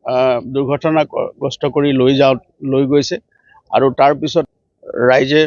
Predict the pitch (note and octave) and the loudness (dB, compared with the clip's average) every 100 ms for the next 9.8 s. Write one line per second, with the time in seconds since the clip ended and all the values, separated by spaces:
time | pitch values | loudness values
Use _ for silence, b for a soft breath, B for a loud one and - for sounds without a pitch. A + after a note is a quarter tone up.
0 | B2 - - - C3 C3+ D3+ C3 C3+ C3+ | -2 -14 -12 -6 -6 -4 -4 0 2 2
1 | D3 C#3 C3+ C#3 B2+ A#2 B2+ C3 C3+ C3 | 0 -2 0 0 0 0 0 0 0 0
2 | B2+ B2+ B2+ - A#2+ - D3+ D#3 C#3+ _ | 0 0 -2 -4 -10 -4 -2 0 -2 _
3 | _ _ - A#2 C3 B2+ C#3 C3+ B2+ B2+ | _ _ -6 -2 0 0 2 2 2 2
4 | B2+ B2+ C3 B2 B2 B2+ B2 B2 A#2 B2 | -2 -2 -2 0 0 2 0 0 0 2
5 | A#2+ - B2+ A2 A#2+ B2 - C3 C#3+ D3 | 0 0 0 0 -2 -6 -6 -6 -4 -2
6 | C3 B2+ B2+ - b b b - A2 A#2+ | 0 0 -2 -4 b b b -2 2 2
7 | A#2+ - B2 B2+ C3+ A#2+ B2+ B2 B2+ A#2 | 0 -4 -2 -2 -4 -2 2 2 2 0
8 | A#2 B2 B2+ B2+ D3 D#3 G3+ B2+ C3+ C3+ | -2 -2 -2 -2 -2 -2 0 0 0 -2
9 | C3+ C3+ F#2 D#3+ F3 E3+ D3 | -2 -2 -2 0 2 2 2